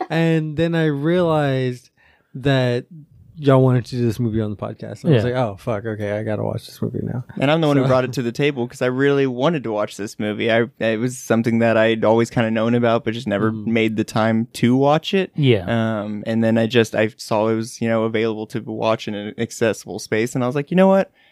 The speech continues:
Speaker 3: That looks like a fun-ass fucking movie to do." And you know what? I feel like I was right.
Speaker 2: Yeah.
Speaker 3: Because I fucking really loved this movie. I'd
Speaker 2: I
Speaker 3: never
Speaker 2: had
Speaker 3: seen it at all before,
Speaker 2: Yeah.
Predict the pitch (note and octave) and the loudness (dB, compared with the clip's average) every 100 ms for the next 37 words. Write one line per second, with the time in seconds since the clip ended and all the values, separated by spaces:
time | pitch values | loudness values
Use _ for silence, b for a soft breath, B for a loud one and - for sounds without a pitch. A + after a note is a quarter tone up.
0 | b - D3 - C3 B2 B2 G#2+ - - | b 0 0 0 -4 -2 -2 -4 -2 0
1 | A#2 A2+ A#2 A#2 A#2 A2+ A2 A2 A2 - | 2 0 -2 -2 -2 -2 0 0 -2 -2
2 | A#2 C#3 A#2 B2+ C3 D3 F#3 - C#3+ C#3 | 4 4 4 2 2 2 0 0 0 0
3 | D#3 C#3 C3 D3 D#3 A#3 - D#3 C#3+ E3 | 0 0 0 0 -2 -4 -6 -2 0 0
4 | D3 B2 C#3+ F#3+ F#3+ D3 B2 A#2+ C3+ D3 | 0 0 0 0 -2 -2 -2 0 2 2
5 | D3+ D#3+ D#3 C#3 B2+ C3+ A#2 A#2 C3+ D#3+ | 2 0 0 -2 0 0 2 2 0 0
6 | A#3+ A#3 D3+ G#2+ D#3+ F3+ A#2+ - A#2 A2 | 0 0 0 0 2 0 -2 -2 0 0